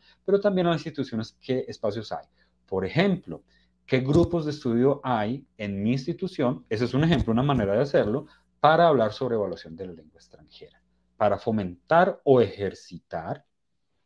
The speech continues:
mi, eh, literacidad. Otra pregunta guiadora aquí es,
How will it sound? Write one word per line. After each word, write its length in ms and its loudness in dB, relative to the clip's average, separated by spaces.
mi, 260 2
eh, 320 -2
literacidad. 720 -10
Otra 280 -4
pregunta 400 2
guiadora 320 4
aquí 340 -4
es, 480 -6